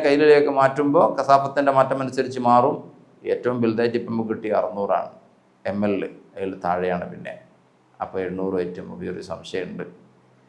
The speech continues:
മൂന്നാമത്തെ പോയിന്റ്, റഅയ്ന തഫാവുതൻ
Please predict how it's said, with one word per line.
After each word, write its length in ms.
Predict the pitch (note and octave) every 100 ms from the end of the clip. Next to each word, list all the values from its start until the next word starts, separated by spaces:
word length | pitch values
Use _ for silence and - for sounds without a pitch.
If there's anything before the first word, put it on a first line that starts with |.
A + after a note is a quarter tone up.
| _ _ _ _ -
മൂന്നാമത്തെ 420 | C3 B2+ B2 A2+ G2+
പോയിന്റ്, 300 | G2 F2+ E2+ E2 - - _ _ - F3+
റഅയ്ന 480 | G#3 B3+ C#4+ C#4+ C4+ A#3+ G#3+
തഫാവുതൻ 760 | F3 F3+ G#3 B3 A#3+ A#3+ G#3